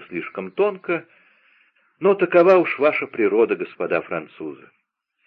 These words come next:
Не обижайтесь. Это придает особенную прелесть вашему уму, прелесть, свойственную только вашей нации. Знаете ли, надо нам поспешить, господин де Вард. Вода все прибывает,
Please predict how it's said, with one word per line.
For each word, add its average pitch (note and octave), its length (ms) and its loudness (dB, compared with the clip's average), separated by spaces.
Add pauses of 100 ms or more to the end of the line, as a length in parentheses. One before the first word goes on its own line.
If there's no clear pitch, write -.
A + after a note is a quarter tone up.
Не C3 140 -2
обижайтесь. F#2+ 920 -2 (720)
Это C#3 200 -2
придает C#3+ 440 2
особенную C3+ 600 -2
прелесть A2+ 520 -2
вашему F2 480 -4
уму, F2 320 -8
прелесть, F3 680 0 (460)
свойственную C#3 760 0
только D3 420 0
вашей A#2+ 320 -4
нации. F#2 400 -10 (600)
Знаете C#3 440 -6
ли, F2+ 220 0 (640)
надо D3+ 260 -4
нам E3+ 160 -2
поспешить, E3+ 560 0
господин G2+ 460 -6
де F2+ 60 -2
Вард. E2+ 300 -2 (360)
Вода E2+ 300 -4
все A#2+ 200 -8
прибывает, A#2 640 0